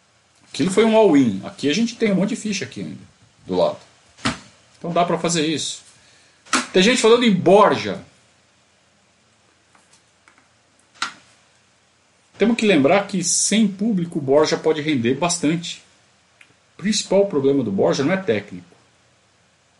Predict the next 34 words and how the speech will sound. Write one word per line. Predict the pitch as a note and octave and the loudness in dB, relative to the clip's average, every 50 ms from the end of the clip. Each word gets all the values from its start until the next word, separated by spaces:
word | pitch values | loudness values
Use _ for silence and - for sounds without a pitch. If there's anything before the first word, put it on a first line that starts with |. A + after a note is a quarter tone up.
| _ _ _ | _ _ _
O | - | -16
principal | G#2 G2 - B2+ B2 | -16 -4 -2 -2 -2
problema | B2 - A#2+ A2+ A#2 A#2+ A#2+ A#2 G#2+ | 0 0 0 2 2 2 2 2 0
do | G#2+ G2 | 0 0
Borja | G2+ A2 C3 C#3 - | 0 0 0 0 0
é | F3+ | -2
cabeça. | G3+ F#3 D3+ C#3+ D#3 C#3 - - - - - _ _ _ _ _ _ _ _ _ _ _ | -2 -2 0 0 0 0 -2 -4 -6 -10 -18 _ _ _ _ _ _ _ _ _ _ _
Sem | - - - - - - G3 A#3 G#3+ | -6 -4 -2 -2 0 2 2 2 2
a | D#3 - | 0 0
pressão | - C#3+ C3+ A2+ - - - - C3 C3 B2 G#2 F#2+ F#2+ - _ _ _ _ _ _ _ _ _ _ _ _ | -2 -2 -2 -2 -2 -2 -2 0 0 0 -2 -4 -6 -10 -16 _ _ _ _ _ _ _ _ _ _ _ _
contrária | - B2+ A#2+ G2+ G2 - A2 A#2 A#2 A#2 A2+ F#2+ F2+ - - - - - - | -10 -8 -8 -8 -6 -4 -2 0 0 2 0 0 -4 -6 -10 -18 -14 -8 -8
da | F#2 - | -8 -6
torcida | - - G2 F#2+ - - - G2 F#2 | -6 -6 -6 -4 -4 -4 -4 -4 -6
do | E2+ F2 | -6 -6
Palmeiras, | - - F2+ E2+ F2 G2+ B2+ C#3+ A#2 F2 E2+ - - - - - _ _ _ | -6 -4 -4 -2 0 0 0 -2 -2 -4 -8 -10 -14 -14 -16 -16 _ _ _
que | - F#2 | -16 -16
a | |
torcida | F2+ - - - - F#2+ F#2+ | -14 -10 -10 -10 -10 -8 -6
do | |
Palmeiras, | - F#2+ F#2+ F#2+ F#2 - | -4 -2 -2 -2 -2 -2
quando | - G#2+ G2+ | -2 0 0
ela | F#2+ - | 0 0
quer | F#2+ | -2
atrapalhar, | F2 - F#2+ F#2 - F#2 F#2 F#2 | -2 -2 -4 -4 -2 -2 -2 -2
ela | F2+ | -2
atrapalha | F2+ - F2+ F2 - - F2 E2+ E2 | -4 -6 -8 -6 -4 -2 -2 0 2
mesmo, | F#2+ C3 E3 D3+ A2 - - - - - - - _ _ _ _ _ _ - - - _ _ _ _ _ _ _ _ _ _ _ _ _ _ - | 2 2 2 2 0 -4 -8 -16 -20 -20 -20 -20 _ _ _ _ _ _ -20 -20 -20 _ _ _ _ _ _ _ _ _ _ _ _ _ _ -4
o | G3+ G#3 | -2 0
Borja | F#3 F3+ F3+ F3 F3+ E3+ | 2 2 2 2 0 -2
tende | - F3+ F3 | -4 -4 -4
a | E3+ | -2
render | D#3+ F3 E3+ E3+ E3+ | -2 -2 -2 -2 -2
muito | F3 E3+ F#3 E3+ | -2 -2 -2 -2
mais. | D3 C#3+ D#3+ D#3+ C3 - - - - - - - - | 0 0 0 -2 -4 -6 -8 -12 -12 -12 -14 -16 -18